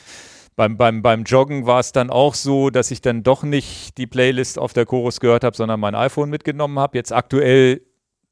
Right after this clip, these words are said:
hab ich die, hab ich ja, bin ich ja wieder mit dieser Apple Watch, mit der Ultra unterwegs, auch öfter.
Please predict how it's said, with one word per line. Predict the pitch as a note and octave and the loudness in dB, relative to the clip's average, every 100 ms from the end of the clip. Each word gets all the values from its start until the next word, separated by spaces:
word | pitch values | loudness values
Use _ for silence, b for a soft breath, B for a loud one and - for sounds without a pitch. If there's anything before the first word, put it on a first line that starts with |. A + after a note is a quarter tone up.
| _ | _
hab | B2 A#2+ | -2 -2
ich | B2+ - | -2 -8
die, | A#2+ A2+ A2 G#2+ G#2+ | -6 -4 -4 -4 -4
hab | G#2+ | -4
ich | A2 | -4
ja, | A2 | -4
bin | G2+ G2 | -4 -6
ich | A2+ | -4
ja | A2+ | -4
wieder | G#2 G#2+ | -2 -2
mit | G#2+ G#2 | -4 -6
dieser | G2+ A2 | -6 -4
Apple | B2 C3+ | -2 -2
Watch, | A#2 A#2 | -2 -4
mit | A#2 G#2+ | -8 -6
der | - | -2
Ultra | D3 - C#3+ | -2 0 -2
unterwegs, | C3 C3+ B2 C3 - | -2 -4 -6 -6 -8
auch | - - | -8 -6
öfter. | C3 - A#2+ A#2+ | -6 0 2 2